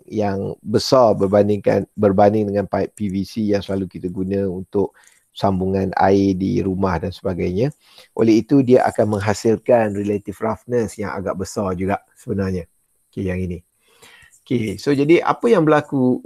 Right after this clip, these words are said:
Kemudian kita dapati bahawa oleh kerana diameter besar, dia akan mempengaruhi Renault number, menyebabkan, ah, kita boleh, ah, mengatakan aliran yang berlaku di situ sebenarnya adalah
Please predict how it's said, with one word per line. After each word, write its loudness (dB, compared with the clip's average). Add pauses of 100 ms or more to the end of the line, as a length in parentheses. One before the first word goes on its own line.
(200)
Kemudian 4
kita 6
dapati 2
bahawa 2
oleh 0
kerana -2
diameter -2
besar, 0 (380)
dia -2
akan -6
mempengaruhi -4
Renault -6
number, 0
menyebabkan, -4 (160)
ah, -8
kita -6
boleh, 0
ah, -6
mengatakan -2
aliran 0
yang -6
berlaku -2
di -6
situ -6
sebenarnya -4
adalah -2